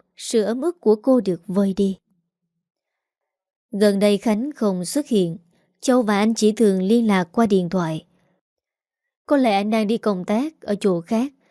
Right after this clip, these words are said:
công việc nhiều nên không làm xuể. Anh cũng không thể nhận ra chuyện gì đang xảy đến với Châu,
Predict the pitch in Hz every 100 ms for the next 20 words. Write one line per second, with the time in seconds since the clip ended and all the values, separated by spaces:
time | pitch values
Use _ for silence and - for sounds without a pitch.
0 | _ _ _ 269 254 226 202 202 202 196
1 | 180 _ _ _ - 226 220 233 220 196
2 | 170 165 202 175 196 285 _ _ _ 247
3 | 247 226 220 277 247 220 226 214 175 175
4 | 208 202 202 - - 226 196 190 196 185
5 | 208 220 196 170 185 185 233 240 226 196